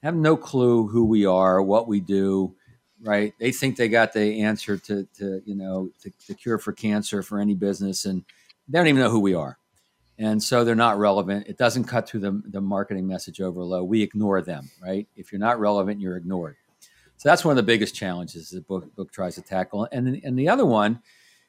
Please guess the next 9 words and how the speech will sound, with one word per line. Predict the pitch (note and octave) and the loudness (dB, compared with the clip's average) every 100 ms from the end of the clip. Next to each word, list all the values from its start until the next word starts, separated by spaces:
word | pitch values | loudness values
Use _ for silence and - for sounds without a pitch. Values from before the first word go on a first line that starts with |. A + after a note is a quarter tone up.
| _ | _
is | C#3+ | 4
actually | F#3 F3 B2+ | 4 6 4
moving | C#3 D#3 C3+ | 4 4 2
people | A#2+ C#3 A2+ | 4 4 4
to | G2+ | 0
take | A2 F#2+ | -2 0
action, | A2+ C3+ C#3+ - D#2+ | 4 4 4 -4 -12
'cause | E2+ G2 | -8 -8
it's, | G2+ - | -8 -14